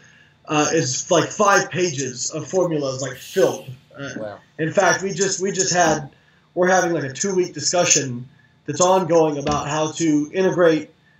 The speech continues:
Speaker 1: um, uh, the menstrual cycle for females. Like, so how to
Speaker 2: No way.
Speaker 1: offset that. You, you would think it'd be a simple thing, just neglect this weigh-in, but there's all kinds of
Speaker 2: Female
Speaker 1: weird
Speaker 2: menstrual
Speaker 1: stuff where
Speaker 2: cycle simple.
Speaker 1: Yeah, what's that? <laughs> No,
Speaker 2: <laughs>
Speaker 1: but, like, like,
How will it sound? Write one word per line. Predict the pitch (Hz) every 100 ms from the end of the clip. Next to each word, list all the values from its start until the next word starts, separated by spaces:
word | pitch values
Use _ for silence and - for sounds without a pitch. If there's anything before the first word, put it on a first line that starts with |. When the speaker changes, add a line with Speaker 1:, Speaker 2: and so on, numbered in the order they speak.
| _ _ -
Speaker 1:
um, | 143 135 135 131 127 127 - _ _ 160
uh, | 139 127 117
the | 139 139
menstrual | 208 208 185 139
cycle | 160 147 139 131
for | 135
females. | 190 196 147 - 127 -
Like, | 131
so | 131 151
how | 170 160
to | 160 151
Speaker 2:
No |
way. | 151 123 - _ _
Speaker 1:
offset | 170 170 - 214 202
that. | 180
You, | 180 190
you | 185
would | 196
think | 277 285
it'd | 220
be |
a | 185
simple | - 180 175
thing, | 220 196 156
just | 160 - 156
neglect | 151 147 180 170
this | 151 -
weigh-in, | 175 175 156 143
but | 151
there's | 160 165
all | 185
kinds | 190 185
of | 160
Speaker 2:
Female | 170
Speaker 1:
weird | 175
Speaker 2:
menstrual | 156 190 160
Speaker 1:
stuff | 170
where | 151 139
Speaker 2:
cycle | 127
simple. | - 147 139 107 - _ _ _ _ _ _ _ _ _ _
Speaker 1:
Yeah, | 156 - -
what's | 180 220
that? | 226 -
<laughs> | -
No, | 226 233 233 208 170 156 -
Speaker 2:
<laughs> | - -
Speaker 1:
but, | 220 214
like, | 214 214 -
like, | 196 190